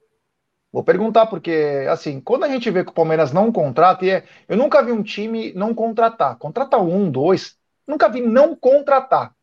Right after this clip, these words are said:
Talvez nos últimos anos do Palmeiras, eu não, eu não, eu não lembro o último ano que o Palmeiras ficou sem contratar. Talvez mil novecentos e dezoito, quando ficou sem contratar.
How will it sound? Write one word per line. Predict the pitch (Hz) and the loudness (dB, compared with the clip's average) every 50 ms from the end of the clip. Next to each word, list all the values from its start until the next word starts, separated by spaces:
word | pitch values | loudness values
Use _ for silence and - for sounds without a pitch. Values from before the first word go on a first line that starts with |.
| _ _ _ _ _ _ _ _ _ _ _ | _ _ _ _ _ _ _ _ _ _ _
Talvez | - 147 147 143 151 185 208 233 233 202 | 0 2 2 4 6 6 6 6 4 2
nos | 208 214 170 | 0 0 0
últimos | 208 214 214 214 202 202 196 156 127 156 | 0 0 0 -2 -2 -2 -2 -2 -2 -2
anos | 175 196 220 214 202 160 | -2 0 0 0 -2 -2
do | 156 165 | -4 -4
Palmeiras, | - 175 160 151 143 143 160 196 208 190 | 0 0 0 0 0 -2 -2 -2 -2 -2
eu | 185 214 | -4 -4
não, | 220 226 220 214 | -4 -4 -4 -4
eu | - 196 | -2 -2
não, | 202 220 226 220 214 | -2 -2 -4 -4 -2
eu | 220 | 2
não | 226 262 277 269 | 2 4 4 6
lembro | 247 254 277 269 240 240 | 4 4 4 2 2 2
o | 247 | 2
último | 262 240 - 233 226 226 214 | 0 0 -2 -2 -2 0 0
ano | 226 233 240 | 2 2 0
que | 233 | 0
o | - | 2
Palmeiras | - 220 208 226 208 | 2 2 2 0 -2
ficou | - 220 | -4 -6
sem | - 226 208 | -6 -6 -4
contratar. | - 220 220 208 220 214 214 170 151 143 - _ _ _ _ _ _ | -2 -2 0 2 2 2 2 0 0 0 -4 _ _ _ _ _ _
Talvez | - 139 143 165 202 196 156 | -8 0 4 4 4 4 2
mil | 175 208 220 | 0 -2 0
novecentos | 220 214 196 147 - - 202 220 214 | 0 0 0 -2 -6 -6 -6 -4 -4
e | 214 | -4
dezoito, | 196 165 156 147 180 185 180 156 - - - _ _ _ _ _ | -6 -6 -6 -4 -2 -2 -2 -4 -6 -10 -18 _ _ _ _ _
quando | _ 147 156 | _ -10 -10
ficou | 151 - 156 | -8 -8 -10
sem | - 156 120 | -10 -10 -8
contratar. | - 151 139 147 135 - - 131 123 | -8 -6 -2 -2 -2 -2 -2 -4 -4